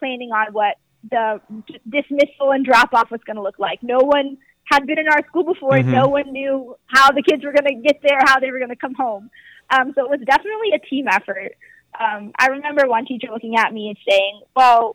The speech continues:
Speaker 1: when in doubt, just pick up a book and read to them. Just sit them down and, and pick up a book and read to them, and it, it will all be okay."
Speaker 2: Yeah.
Speaker 1: Um, so I, for sure, probably read them a lot of books. Um,
Speaker 2: Right.
Speaker 1: but I just remember my biggest thing was I, those kids were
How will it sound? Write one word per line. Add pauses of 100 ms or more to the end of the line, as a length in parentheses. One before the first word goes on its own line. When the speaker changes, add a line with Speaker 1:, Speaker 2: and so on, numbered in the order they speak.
Speaker 1:
when
in
doubt,
just
pick
up
a
book
and
read
to
them.
Just
sit
them
down
and, (100)
and
pick
up
a
book
and
read
to
them,
and
it,
it
will (140)
all
be
okay." (100)
Speaker 2:
Yeah. (120)
Speaker 1:
Um, (480)
so
I, (400)
for
sure,
probably
read
them
a
lot
of
books. (220)
Um, (100)
Speaker 2:
Right. (100)
Speaker 1:
but
I
just
remember
my
biggest
thing
was
I, (360)
those (120)
kids
were